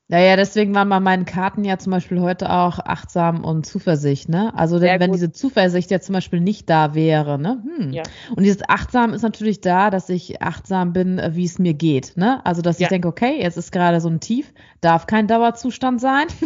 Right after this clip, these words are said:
Speaker 1: <laughs> ne?
Speaker 2: Ja.
Speaker 1: Also so, äh, ähm, gut, wird's jetzt auch nicht. Es ist ja absehbar, dass irgendwann mal die soziale Einrichtung <laughs> wieder öffnet, äh, und dann muss man halt schauen, es ist halt richtig in den Tag hinein leben, ne? Also wirklich langfristig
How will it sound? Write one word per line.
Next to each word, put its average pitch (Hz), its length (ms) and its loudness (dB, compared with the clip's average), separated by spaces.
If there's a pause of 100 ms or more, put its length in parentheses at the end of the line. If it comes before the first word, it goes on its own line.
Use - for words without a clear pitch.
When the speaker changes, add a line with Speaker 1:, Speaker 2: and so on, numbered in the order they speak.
(140)
Speaker 1:
<laughs> - 320 -10
ne? 214 100 2
Speaker 2:
Ja. 277 180 2
Speaker 1:
Also 208 200 0
so, 220 440 4
äh, 202 320 0 (320)
ähm, 190 540 0
gut, 196 320 2
wird's 240 240 0
jetzt 240 200 -2
auch 214 160 0
nicht. 240 300 2
Es 190 100 -4
ist 185 140 -6
ja 175 80 0
absehbar, 190 540 0
dass - 200 0
irgendwann 262 880 2
mal 202 240 0
die 190 60 -4
soziale 226 480 4
Einrichtung 226 600 4
<laughs> - 60 -2
wieder 240 220 2 (180)
öffnet, 349 460 -2 (480)
äh, 196 320 4
und 196 260 -4
dann 202 300 0
muss 202 180 -2
man 202 160 0
halt 185 140 0
schauen, 208 320 0
es 190 140 -6
ist 190 100 -4
halt 208 140 2
richtig 240 320 -2
in 208 60 0
den 220 140 2
Tag 233 280 -2
hinein 147 340 0
leben, 139 280 0
ne? 208 200 -2 (300)
Also 190 240 2
wirklich 214 240 0
langfristig 226 560 -2